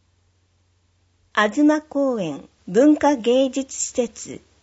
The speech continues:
整備事業への寄付のお願い。本市は、東公園に子どもから高齢者まで多世代が気軽に集い、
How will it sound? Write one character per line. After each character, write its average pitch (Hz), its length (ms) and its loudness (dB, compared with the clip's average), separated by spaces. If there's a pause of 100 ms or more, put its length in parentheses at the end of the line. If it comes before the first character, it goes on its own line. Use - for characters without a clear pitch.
(160)
整 277 240 6
備 294 180 -2
事 285 180 -4
業 226 280 0
へ 185 120 -4
の 156 120 -4
寄 269 200 -6
付 285 140 -2
の 196 260 -4
お 175 100 -6
願 180 420 -6
い。 160 200 -10 (1300)
本 254 220 4
市 208 180 -6
は、 147 240 -10 (560)
東 262 400 0
公 262 360 -2
園 185 280 -6
に 151 240 -10 (480)
子 220 140 0
ど 247 100 4
も 277 140 -2
か 240 120 -4
ら 240 140 -2
高 277 300 0
齢 262 200 -2
者 196 140 -16
ま 170 160 -14
で - 220 -14 (500)
多 233 140 0
世 269 160 4
代 247 260 0
が 190 160 -8
気 - 160 -6
軽 254 260 0
に 247 240 -4
集 233 280 -2
い、 151 240 -10